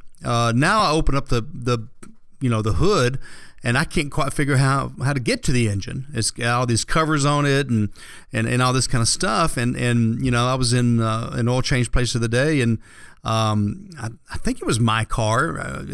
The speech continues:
I'm pretty sure it was my car. The guy came around, he just said, uh, "I can't really show you that your oil is full. You have an old dipstick." I said, "Oh,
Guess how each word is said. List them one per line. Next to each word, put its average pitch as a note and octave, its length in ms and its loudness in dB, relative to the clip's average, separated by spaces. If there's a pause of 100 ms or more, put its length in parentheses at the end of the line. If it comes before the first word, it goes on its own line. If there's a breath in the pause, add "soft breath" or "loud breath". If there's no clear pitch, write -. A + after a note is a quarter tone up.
(140)
I'm C#3+ 280 -4
pretty G#3 160 4
sure G3 140 0
it - 20 -2
was D#3 180 0
my C3 120 2
car. A2+ 340 0 (300 loud breath)
The C3+ 40 -12
guy D3+ 180 0
came D#3+ 200 0
around, D3 360 2
he D3 60 2
just C#3 200 2
said, C3 380 2
uh, A#2 500 0
"I B2+ 120 0
can't F#3 240 -2
really E3+ 160 0
show E3+ 300 2
you D#3 200 2
that A#2+ 260 -2
your B2 200 0 (160)
oil D3 320 -2
is A#2+ 140 -2
full. C#3+ 500 0 (360 loud breath)
You E3 140 2
have D3+ 180 4
an D3 80 0
old D3 160 0
dipstick." F3+ 420 0 (1300)
I B2 60 0
said, B2 180 0
"Oh, C#3 380 0